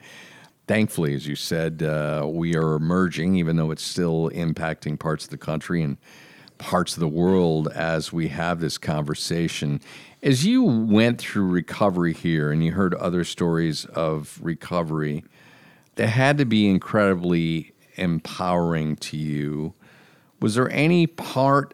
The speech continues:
of that that surprised you? I mean, you, you walked in here the first time and you said, like, the first month was kind of a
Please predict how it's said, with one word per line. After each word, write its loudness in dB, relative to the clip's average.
of 0
that 0
that -6
surprised -2
you? 0
I -10
mean, 0
you, 2
you -2
walked 2
in 4
here 4
the 2
first -2
time 2
and 2
you 2
said, 4
like, 2
the -2
first -2
month 0
was -10
kind -2
of -2
a 0